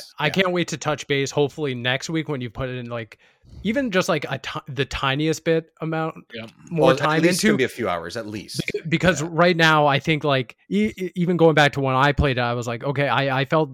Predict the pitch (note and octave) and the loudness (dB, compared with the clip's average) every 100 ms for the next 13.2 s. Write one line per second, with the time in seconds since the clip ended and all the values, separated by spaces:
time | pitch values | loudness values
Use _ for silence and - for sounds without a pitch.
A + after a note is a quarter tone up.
0 | B2 C#3 C3+ F#3 D#3 D#3+ C#3+ C3 A#2+ B2+ | -10 -2 2 4 2 0 -2 -2 -4 -6
1 | A2+ A#2 A#2 B2+ B2 A2+ G#2+ A#2 A#2 A2+ | -6 -6 -4 -4 -4 -4 -4 -6 -6 -8
2 | B2 B2 C3+ C#3+ C3 B2+ E3 E3 D3+ D#3+ | -8 -4 -2 -2 -4 -2 0 0 0 -2
3 | C#3 B2+ A#2+ A2+ A#2+ B2+ A#2+ C3 C3 C#3 | -2 -2 -6 -8 -6 -6 -6 -8 -6 -4
4 | B2 C3+ B2+ A#2+ A2+ A2 - - B2+ B2 | -4 -4 -4 -4 -8 -12 -18 -12 -6 -4
5 | A#2 G#2+ G#2 F#2+ G#2+ G2+ - A#2+ A#2 A#2 | -4 -4 -6 -6 -6 -6 -6 -6 -6 -6
6 | G#2 G#2 G2+ G2 - _ B2+ G3+ G#3 F#3+ | -6 -8 -8 -10 -14 _ -8 -4 2 2
7 | E3+ D3+ D3+ C#3+ B2 C3+ B2+ B2 A2 A#2 | 2 0 -2 -4 -4 -4 -6 -10 -14 -6
8 | D#3 D3+ D3 C#3 C#3+ C#3 B2+ C#3 E3+ D#3+ | -4 -2 -4 -6 -8 -10 -10 -10 -8 -4
9 | D3 B2 A#2 B2 B2 B2 A#2+ - - - | -4 -6 -6 -8 -6 -8 -10 -14 -20 -20
10 | - _ _ - E4+ - D#3+ E3+ C#3+ - | -20 _ _ -4 -2 0 2 2 0 -4
11 | _ _ - - _ _ _ _ _ - | _ _ -20 -20 _ _ _ _ _ -8
12 | D3 C3 D3+ C#3 C#3+ B2 C3+ D#3 - - | -4 -4 -4 -4 -6 -4 0 0 -2 -8
13 | - | -12